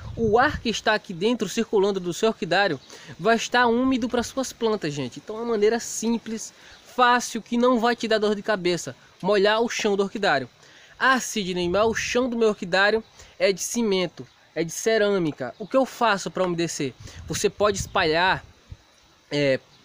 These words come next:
vasos de plantas, não é? Dentro do seu orquidário. E você pode regar as plantas que estão ali para que os vasos úmidos, não é? Também refresquem o seu orquidário.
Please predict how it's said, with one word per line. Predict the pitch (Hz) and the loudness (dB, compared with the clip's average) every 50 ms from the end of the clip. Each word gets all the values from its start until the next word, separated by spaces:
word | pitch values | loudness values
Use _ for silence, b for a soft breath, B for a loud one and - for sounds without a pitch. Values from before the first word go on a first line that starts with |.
| _ _ | _ _
vasos | 135 135 151 190 208 233 233 196 165 175 165 147 | -6 -2 2 4 4 4 4 2 2 -2 -4 -4
de | 143 156 | -6 -8
plantas, | 147 - - 139 131 139 151 - 196 196 190 - - - - | -10 -6 -4 -2 -2 -2 -2 -4 -4 -6 -6 -10 -14 -14 -10
não | 143 143 139 131 | -6 -4 -2 -2
é? | 139 165 202 - - B B B B B B | -2 -2 -4 -8 -14 B B B B B B
Dentro | - 147 190 233 233 - 190 170 | 0 4 4 4 4 2 -2 -4
do | 165 156 | -6 -6
seu | - - 160 147 | -4 -2 -2 -2
orquidário. | 135 - - 196 170 143 131 135 151 185 220 - _ _ _ B B B B B B B B B - | -4 -4 -8 -6 -2 0 0 0 -2 -4 -8 -14 _ _ _ B B B B B B B B B -6
E | 185 196 202 202 202 196 196 190 185 180 | -4 -2 0 0 0 0 0 0 0 0
você | 190 202 - - 214 | -2 -4 -4 -6 -4
pode | - 220 220 202 208 | -2 -2 -2 0 0
regar | 202 233 226 196 220 226 | 0 0 0 2 0 0
as | 233 - - | 0 -2 -6
plantas | - - - 208 247 277 247 - - 160 147 - - - - - | -8 0 4 4 4 4 4 0 -2 -4 -4 -6 -10 -18 -20 -14
que | - 185 180 175 170 165 160 156 151 147 139 135 | -8 -4 -2 -2 0 0 0 0 0 0 -2 -2
estão | 135 - - - 196 202 | -4 -6 -4 -2 0 2
ali | 196 170 160 214 262 269 - - - - - - - - - - - - - - - - - - - - - - B B B B B B - - | 2 2 2 2 0 0 -2 -4 -12 -20 -20 -20 -20 -20 -20 -20 -20 -20 -20 -20 -20 -20 -20 -20 -20 -20 -20 -20 B B B B B B -6 0
para | 190 202 214 220 | 2 2 2 2
que | - - 226 226 226 226 226 220 214 214 208 196 185 - | 0 -2 -2 -2 0 0 0 0 0 0 0 -2 -2 -2
os | - 240 254 196 | -2 0 0 0
vasos | 170 170 214 233 240 196 196 185 160 - - - - - | 2 4 4 4 4 2 0 -4 -6 -8 -12 -16 -10 -4
úmidos, | 196 214 240 262 262 226 202 196 170 | 0 2 2 4 2 2 0 -2 -2
não | 175 180 185 | 0 0 0
é? | 202 247 - - B B B B - - | 0 -2 -4 -10 B B B B -2 0
Também | 226 214 185 202 220 | 0 0 2 2 0
refresquem | 190 190 247 233 - - - 202 208 220 220 - - 226 226 214 - | 2 0 -2 -4 -2 -2 2 2 2 2 2 0 -2 -2 -2 -2 -4
o | 202 208 | -8 -10
seu | - - - 220 208 | -8 -4 0 0 0
orquidário. | 202 196 - 226 208 214 180 165 147 135 | 0 -2 -6 -6 -2 0 0 0 0 -2